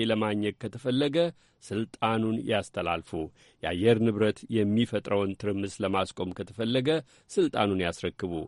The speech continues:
የተማሪዎች የትምህርት ዕዳ ችግር እንዲፈታ ስልጣኑን ያስተላልፉ።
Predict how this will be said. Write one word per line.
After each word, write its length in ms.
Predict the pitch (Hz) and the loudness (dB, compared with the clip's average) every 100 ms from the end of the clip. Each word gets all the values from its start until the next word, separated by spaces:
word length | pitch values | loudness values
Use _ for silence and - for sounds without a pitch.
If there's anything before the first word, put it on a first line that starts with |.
| - - - _ | -12 -20 -20 _
የተማሪዎች 580 | 131 175 180 170 170 185 | 2 2 2 2 0 -2
የትምህርት 580 | 143 135 147 147 156 165 - | -4 -2 -2 0 -2 -4 -6
ዕዳ 180 | 131 147 151 | 2 2 2
ችግር 400 | 165 156 165 156 143 | -4 -4 -4 0 2
እንዲፈታ 580 | 156 175 - 175 - 190 190 - _ | 4 2 -2 -8 -4 -4 -4 -10 _
ስልጣኑን 580 | - 107 - 101 95 92 | -4 -4 0 0 0 0
ያስተላልፉ። 540 | 87 - 87 87 85 | -4 -4 -2 -2 -4